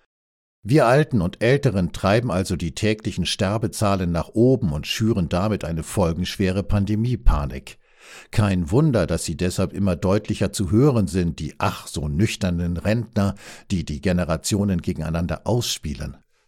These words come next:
Das blühende Leben hier, das eher welke da und in der Mitte die je gestoppte Wirtschaft, die es im Interesse aller möglichst schnell wieder zum Laufen zu bringen gilt. Das kann man doch schon einmal ganz nüchtern.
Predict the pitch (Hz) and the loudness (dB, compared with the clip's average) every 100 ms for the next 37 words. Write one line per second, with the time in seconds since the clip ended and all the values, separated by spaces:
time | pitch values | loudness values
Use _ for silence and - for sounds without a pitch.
0 | _ - - - 185 165 127 110 117 95 | _ 0 0 4 6 6 6 4 2 2
1 | 87 101 120 117 107 - - 98 92 82 | 0 0 -2 0 -2 -2 -2 0 0 0
2 | 92 101 101 120 90 123 120 92 85 - | 0 -2 0 -2 2 2 2 0 -2 -12
3 | - 107 107 107 107 104 - 151 120 92 | -4 -2 0 2 2 2 4 2 0 -4
4 | 76 101 113 107 - - 98 - 98 76 | -2 -2 0 -2 -4 -2 -2 -2 -4 0
5 | 104 110 - 113 101 - - 123 107 113 | 0 0 0 2 0 -4 -8 -8 -2 -2
6 | 104 95 92 - 110 107 - 135 135 101 | -2 -2 -2 -2 -2 -2 -2 0 2 2
7 | 117 123 113 - - 107 113 113 104 107 | 0 0 -2 0 0 2 2 2 0 -2
8 | - 123 117 73 71 - - - 78 69 | 0 0 0 -2 -4 -10 -8 -6 -6 -6
9 | 69 71 - - _ _ _ _ - 104 | -6 -8 -8 -12 _ _ _ _ 0 0
10 | - 113 101 101 113 120 - 131 95 110 | 2 2 2 2 0 0 0 0 0 0
11 | 123 123 120 120 113 - 120 117 - 131 | 2 0 0 -2 -2 2 2 0 2 2
12 | 120 120 127 | 4 0 -2